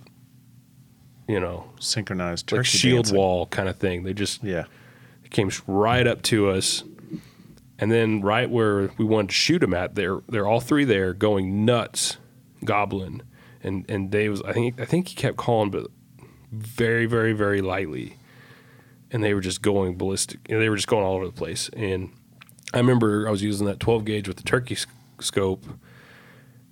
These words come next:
Speaker 1: and I just had three heads all in the, the scope for, like,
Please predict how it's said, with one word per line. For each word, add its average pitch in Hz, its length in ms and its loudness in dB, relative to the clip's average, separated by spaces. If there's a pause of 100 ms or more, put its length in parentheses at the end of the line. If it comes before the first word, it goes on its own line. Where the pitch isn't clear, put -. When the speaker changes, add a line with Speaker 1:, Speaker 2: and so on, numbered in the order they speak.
(380)
Speaker 1:
and 117 120 0
I 127 120 0
just 139 160 0
had 107 260 -4
three 117 460 0
heads 117 360 0
all 123 300 2
in 117 120 4
the, 101 120 0
the 95 380 -8
scope 127 460 0
for, 104 200 0
like, 98 300 -2